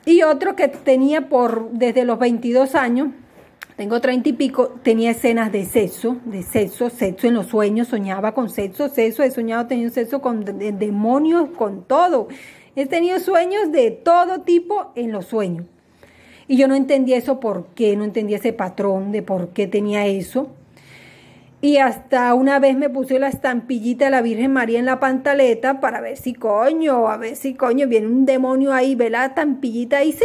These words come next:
se priva. No, nada, seguía con la escena de sexo. Yo, "Este truco no funciona, búscate otro". Cuando vi la serie Westworld,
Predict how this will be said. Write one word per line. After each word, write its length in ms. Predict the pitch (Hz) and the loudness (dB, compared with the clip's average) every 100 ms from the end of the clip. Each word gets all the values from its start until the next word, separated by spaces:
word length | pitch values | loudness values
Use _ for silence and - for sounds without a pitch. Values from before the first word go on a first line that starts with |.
| 494 | 0
se 140 | 427 240 | -2 -4
priva. 640 | - 226 302 370 285 - | -2 0 2 2 0 -2
No, 260 | - 190 214 | -6 -4 -2
nada, 360 | 196 196 196 180 | -2 -2 -2 -4
seguía 440 | - 185 170 185 | -6 -6 -4 -4
con 120 | 254 | -2
la 80 | 277 | -2
escena 240 | 269 226 240 | -2 -2 -2
de 60 | |
sexo. 240 | 233 214 208 | -2 -2 -4
Yo, 120 | 190 | -4
"Este 200 | 180 220 | -4 -6
truco 280 | 226 226 226 | -4 -4 -4
no 120 | 220 | -4
funciona, 480 | 254 226 226 196 185 | -4 -4 -4 -2 -4
búscate 360 | 175 247 233 | -4 -4 -2
otro". 280 | 220 214 240 - - - - - - | -2 -4 -10 -18 -20 -20 -20 -20 -10
Cuando 520 | - 302 330 302 294 285 | 2 4 4 4 4 4
vi 140 | 339 | 2
la 220 | 403 415 | 0 0
serie 400 | - 311 320 330 | 0 0 0 0
Westworld, 880 | 294 277 285 277 269 240 254 247 254 | -2 0 2 2 0 2 2 2 -2